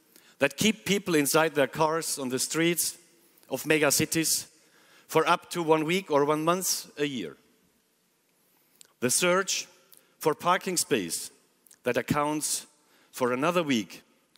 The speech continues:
we lose every single year. Plus, the impact of mobility on our planet. We can only afford individual mobility in the future if we make it sustainable.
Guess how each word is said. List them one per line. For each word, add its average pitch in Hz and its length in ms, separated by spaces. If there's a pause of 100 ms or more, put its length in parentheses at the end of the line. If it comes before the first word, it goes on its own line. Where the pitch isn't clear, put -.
(100)
we 113 140
lose 139 520 (400)
every 127 440 (180)
single 120 440
year. 82 240 (520)
Plus, 170 420 (800)
the 151 160
impact 196 360
of 170 120
mobility 175 600 (880)
on 147 120
our 147 200
planet. 147 460 (1400)
We 156 100
can 190 180
only 214 280
afford 156 500 (160)
individual 170 480
mobility 165 480
in 151 80
the 143 100
future 202 500 (960)
if - 160
we 165 60
make 160 280
it - 160 (640)
sustainable. 127 600